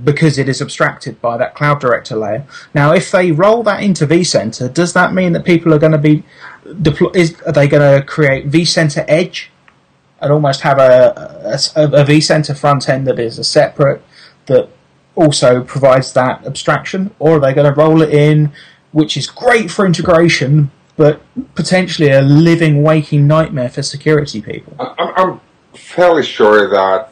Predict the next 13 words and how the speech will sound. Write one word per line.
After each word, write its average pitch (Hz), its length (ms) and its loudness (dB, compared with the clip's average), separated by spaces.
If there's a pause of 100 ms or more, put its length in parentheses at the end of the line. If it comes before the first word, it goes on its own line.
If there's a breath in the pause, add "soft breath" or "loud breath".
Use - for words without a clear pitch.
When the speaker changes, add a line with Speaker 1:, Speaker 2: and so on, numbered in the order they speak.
(100)
Speaker 2:
uh, 92 840 0
things 117 400 -2
like, 98 560 -2
uh, 87 960 2
multi-tenancy 95 880 -2
management 87 500 -4
and 87 100 -6
that 92 200 -2 (340)
stuff - 440 -4 (580)
would 95 640 2 (220)
be 92 180 -4
pushed - 380 -2
into, 85 600 -2